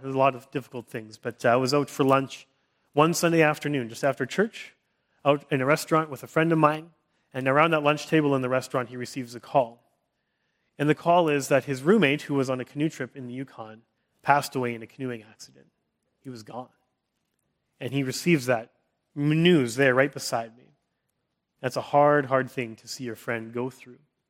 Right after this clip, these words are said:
And as he was trying to sort all of this out, I had a conversation a few days later, and his, his roommate and his friend was not a professing believer in Jesus Christ.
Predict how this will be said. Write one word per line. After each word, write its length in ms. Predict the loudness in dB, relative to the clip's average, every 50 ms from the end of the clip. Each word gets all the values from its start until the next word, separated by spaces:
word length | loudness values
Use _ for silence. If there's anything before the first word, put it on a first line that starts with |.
| _ _ _ _ _ _ _ _ _ _ _ _ _ _ _ _ _ -2
And 320 | 2 2 2 2 0 -2 0
as 400 | 2 4 4 4 2 0 -6 -12 _ _ _
he 160 | 0 4 4 4
was 120 | 4 2
trying 260 | 0 2 2 2 4
to 140 | 2 0 -4 _ _ -16
sort 360 | -10 -6 0 4 4 4 6
all 180 | 6 4 4 4
of 100 | 4 2
this 160 | 0 -2 2
out, 240 | 2 4 4 4 2
I 60 | 2
had 160 | 2 2 2
a 140 | 2 0 0
conversation 640 | 0 0 0 0 0 -2 0 0 0 0 -2 -6
a 40 | -6
few 240 | -6 -6 -4 -4 0
days 260 | 2 2 0 0 0
later, 320 | 2 4 4 4 4 2
and 120 | 0 -2 -4
his, 240 | -8 -14 -14 -14 _ _ _ _
his 200 | -6 -6 -6 -2
roommate 380 | 2 2 4 4 4 2 2 0
and 100 | -6 -12
his 180 | -12 -12 -12
friend 480 | -10 -2 2 2 4 4 2 0 -4 -10 _ _ _ _ _ _ _ -8
was 180 | -2 0 4 4
not 180 | 4 4 4
a 40 | 0
professing 540 | -2 -6 -6 -2 -2 -2 -2 -4 -14 -14 -16
believer 440 | -14 -12 -12 -12 -12 -14 -20 -20 _ _ _ _
in 100 | -20 -18
Jesus 320 | -18 -16 -18 -18 -20 -20
Christ. 520 | -20 _ -20 -20 _ _ -20 -20 _ _